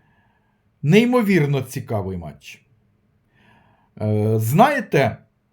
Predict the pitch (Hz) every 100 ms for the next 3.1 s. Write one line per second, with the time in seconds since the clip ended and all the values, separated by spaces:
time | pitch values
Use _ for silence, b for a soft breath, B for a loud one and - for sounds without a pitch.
0 | _ _ 127 185 190 240 285 - - _
1 | 208 208 214 208 - 220 214 - _ 254
2 | 233 156 - 131 170 185 214 311 311 -